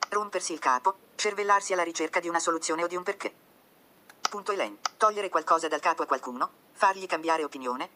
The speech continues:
in maniera brusca e perentoria o dopo lunga opera di persuasione. Punto elenco. Frullare, Passare per il capo, di idee, spesso bizzarre,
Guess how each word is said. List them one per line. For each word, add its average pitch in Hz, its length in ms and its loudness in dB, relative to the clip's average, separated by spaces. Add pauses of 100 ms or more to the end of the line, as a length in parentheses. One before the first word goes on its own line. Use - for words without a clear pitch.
in 214 100 -6
maniera 190 300 -2
brusca 170 320 -4
e 170 40 -2
perentoria 160 460 0
o - 40 0
dopo 156 220 -2
lunga 160 260 2
opera 165 200 0
di 170 80 -10
persuasione. 165 600 -4 (800)
Punto 208 240 -6
elenco. 139 320 -2
Frullare, 170 520 0 (260)
Passare 190 320 2
per 160 140 -4
il 143 80 -8
capo, 135 380 2 (180)
di 190 100 -8
idee, 143 400 -2
spesso - 380 -4
bizzarre, 135 560 0